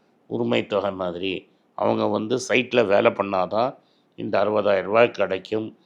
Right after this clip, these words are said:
இது கிராமப்புறத்துல ரொம்ப முக்கியமா இருக்கு. Especially நம்ம பொருளாதார மந்த நிலையில இருக்கிறது. மேடம் சொன்னதை டெஃபினட்டா அரசு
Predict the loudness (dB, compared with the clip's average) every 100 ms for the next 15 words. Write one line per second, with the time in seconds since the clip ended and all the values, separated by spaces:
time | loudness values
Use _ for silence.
0 | _ _ -8 0 2 0 -2 -2 2 4
1 | 2 0 -4 -2 -2 -2 -2 -6 -6 -8
2 | -4 -2 -2 -2 -4 -4 -4 -4 -10 _
3 | _ -8 -8 -2 -2 0 -4 -2 -2 -4
4 | -4 0 2 2 2 0 -2 -4 -2 -2
5 | -2 -2 -4 -8 -10 -12 -14 -10 -10 -12
6 | _ 2 6 8 6 2 -4 -2 2 4
7 | 4 0 _ _ _ -4 -2 0 -2 2
8 | 4 4 2 0 -2 0 -2 -6